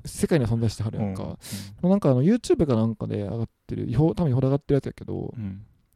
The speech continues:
Speaker 1: なんかあの、芸人の養成所かなんかで話してる動画みたいなんで、なんかその、やっぱりどういう、まあ、いわゆる市場分析みたいな、どういうお笑いが今受けるかみたいな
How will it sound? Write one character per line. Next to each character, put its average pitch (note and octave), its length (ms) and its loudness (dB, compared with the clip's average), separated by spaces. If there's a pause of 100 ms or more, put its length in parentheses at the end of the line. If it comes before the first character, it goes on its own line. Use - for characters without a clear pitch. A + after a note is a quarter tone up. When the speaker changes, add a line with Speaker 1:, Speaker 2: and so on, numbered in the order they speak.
(120)
Speaker 1:
な B2 60 -4
ん - 20 -10
か G#2 100 -2
あ - 20 0
の、 F#2 180 -4 (500)
芸 C3+ 240 4
人 D3 160 4
の D3+ 80 6
養 D#3 100 10
成 E3+ 140 8
所 D3+ 100 6
か G2 80 -2
な F#2+ 60 -2
ん G2 60 -10
か - 80 -8
で - 60 -6
話 A2 220 -2
し - 20 -16
て - 120 -6
る A2 100 -4 (480)
動 - 140 -8
画 F#2 80 -8
み - 80 -12
た - 80 -12
い - 40 -12
な - 60 -16
ん - 180 -8
で、 - 140 -12 (2250)
な C3 80 -4
ん - 40 0
か - 20 -6
そ A#2+ 80 -6
の、 A2 160 -4 (320)
や D3 60 0
っ - 20 -2
ぱ D3+ 100 2
り B2+ 60 -2
ど F3+ 200 10
う A3 60 10
い G#3 240 8
う、 G#3+ 80 -2 (200)
ま C3 100 2
あ、 - 20 -8
い F#3+ 60 2
わ F#3 60 8
ゆ - 20 8
る C3+ 80 6
市 C#3+ 120 2
場 E3+ 180 10
分 G3 120 8
析 - 240 -2
み - 80 -12
た - 80 -10
い - 80 -10
な、 - 80 -14 (160)
ど D#3 180 8
う F#3+ 60 10
い G3 60 4
う F#3+ 60 10
お F3+ 40 10
笑 F3+ 160 10
い - 20 6
が F3 60 4
今 D3+ 140 4
受 A2 100 0
け C3 80 -2
る - 60 -4
か - 100 -16
み - 120 -14
た - 100 -16
い - 40 -14
な - 140 -14